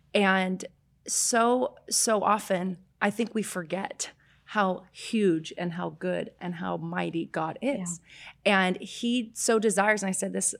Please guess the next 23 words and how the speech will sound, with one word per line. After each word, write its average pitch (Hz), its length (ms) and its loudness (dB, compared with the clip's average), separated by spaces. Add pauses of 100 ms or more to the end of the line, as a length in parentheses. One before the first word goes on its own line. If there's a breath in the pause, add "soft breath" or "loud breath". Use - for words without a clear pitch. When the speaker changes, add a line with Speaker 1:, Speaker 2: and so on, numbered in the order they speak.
(100)
Speaker 1:
a - 40 -4
little 190 160 0
while 196 280 4
ago, 190 200 0
but 175 200 -6
he 233 240 -6
so 269 200 -2
desires 240 500 -2
to - 100 -4
be 196 80 0
personal 202 480 -2
with 170 180 -6
us. - 320 -6 (420 loud breath)
And 196 140 2
so 208 180 4
when 202 320 4
we 214 160 -2
worship 190 600 0
and 180 120 0
when 190 200 2
we 220 120 0
praise, 208 460 -4
it 202 100 -4